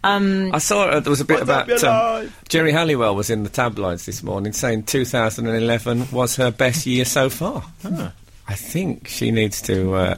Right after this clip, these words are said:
Speaker 2: re-,
Speaker 3: <laughs>
Speaker 2: recheck her records on that one.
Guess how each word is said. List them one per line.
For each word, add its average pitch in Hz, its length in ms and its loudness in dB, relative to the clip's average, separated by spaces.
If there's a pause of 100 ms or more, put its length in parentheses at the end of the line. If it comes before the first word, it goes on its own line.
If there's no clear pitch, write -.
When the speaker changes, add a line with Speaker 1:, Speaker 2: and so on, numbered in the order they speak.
(920)
Speaker 2:
re-, 143 200 2 (200)
Speaker 3:
<laughs> - 200 -18
Speaker 2:
recheck 123 460 2
her 117 180 2
records 131 840 -2
on 107 160 -4
that 101 240 -2
one. 95 200 -4